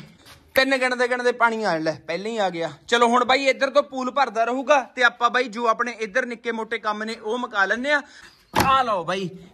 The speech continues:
ਇੱਧਰ ਤੋਂ ਦੋ ਜਾਂ ਬਾਈ ਤਿੰਨ ਕਬੂਤਰ ਫੜਦਾ, ਕਿਉਂਕਿ ਬਾਈ ਅੱਜ ਉਹ ਕਬੂਤਰ ਦੀ ਆਪਾਂ ਉਡਾਰੀ ਵੀ ਕਰਵਾਉਣੀ ਆ ਨਾ, ਤੀਜੀ ਉਡਾਰੀ।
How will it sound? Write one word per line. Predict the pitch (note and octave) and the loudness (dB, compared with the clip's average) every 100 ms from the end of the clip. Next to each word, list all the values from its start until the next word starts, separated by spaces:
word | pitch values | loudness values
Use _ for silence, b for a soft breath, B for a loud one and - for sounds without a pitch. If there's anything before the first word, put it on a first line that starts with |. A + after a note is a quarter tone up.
| B3 | -8
ਇੱਧਰ | B3+ D4 D4 | -4 -2 -2
ਤੋਂ | D4 C#4 | 0 -2
ਦੋ | A#3 B3 B3+ C4 | -2 0 2 0
ਜਾਂ | B3+ A#3+ A#3+ | 2 0 0
ਬਾਈ | A#3 B3+ C#4 | -4 -6 -8
ਤਿੰਨ | - C4 B3+ | -10 -8 -8
ਕਬੂਤਰ | B3+ A3 A3+ C#4 | -10 -14 -8 -6
ਫੜਦਾ, | A3 A3 G#3 C4+ | -4 -6 -4 -6
ਕਿਉਂਕਿ | C4+ B3 A#3 B3 | -6 -10 -10 -10
ਬਾਈ | B3+ C#4 A#3+ | -8 -10 -8
ਅੱਜ | A#3 B3+ | -10 -10
ਉਹ | B3+ B3 | -12 -12
ਕਬੂਤਰ | A3+ G#3+ C4+ C4+ | -16 -14 -12 -12
ਦੀ | C4+ | -12
ਆਪਾਂ | C4+ C#4 | -10 -10
ਉਡਾਰੀ | A#3+ A3+ A3+ | -6 -8 -8
ਵੀ | A3+ B3+ | -12 -12
ਕਰਵਾਉਣੀ | C4 B3 B3 B3+ | -10 -10 -10 -8
ਆ | D4 | -6
ਨਾ, | D4 | -8
ਤੀਜੀ | C4 A#3+ B3 | -10 -18 -16
ਉਡਾਰੀ। | B3+ B3 B3+ | -6 -4 -4